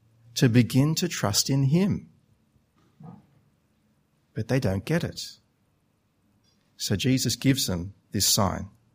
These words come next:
In verse ten we take up, Jesus said, "Have the people sit down." Now there was much grass in the place, so the men sat down, about five thousand in number.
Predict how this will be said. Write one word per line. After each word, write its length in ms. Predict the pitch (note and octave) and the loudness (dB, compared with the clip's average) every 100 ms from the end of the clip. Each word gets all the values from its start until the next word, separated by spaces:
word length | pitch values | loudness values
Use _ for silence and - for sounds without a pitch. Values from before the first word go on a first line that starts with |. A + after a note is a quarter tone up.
| _ _ _ _ _ _ _ _ _ - | _ _ _ _ _ _ _ _ _ 2
In 140 | A2+ | 4
verse 240 | A#2 A#2+ | 8 6
ten 240 | - A#2+ G2+ | 6 4 4
we 80 | F#2+ | 2
take 280 | A2 G2 | 2 2
up, 140 | F#2+ F2 | 0 2
Jesus 340 | B2 A2+ A2+ | 4 4 4
said, 280 | - A2 G#2+ - - | 4 2 2 -10 -10
"Have 160 | - D3 | 6 8
the 80 | G3 | 10
people 300 | F3 E3+ D#3+ | 8 6 4
sit 220 | - C#3 | 4 4
down." 420 | B2+ G2+ E2 F#2 - _ _ _ _ _ _ - | 4 4 0 -8 -16 _ _ _ _ _ _ 4
Now 100 | A2+ | 8
there 80 | |
was 120 | A#2+ A#2 | 8 8
much 220 | A#2+ - | 6 6
grass 340 | A2+ G#2+ - | 8 8 8
in 60 | B2 | 4
the 80 | A#2 | 4
place, 320 | A#2 A2+ D#3+ | 6 6 6
so 100 | C#3 | 2
the 80 | B2 | 4
men 180 | A2 | 4
sat 280 | G#2+ A#2 A#2 | 4 2 2
down, 260 | - D3 G2+ | 4 6 6
about 200 | A2+ B2+ | 6 4
five 280 | - D#3+ D#3+ | 8 8 8
thousand 420 | D#3 D#3 D#3 C3+ | 6 6 6 4
in 120 | A2 | 4
number. 400 | G2+ F2+ D#2+ - | 2 0 -6 -8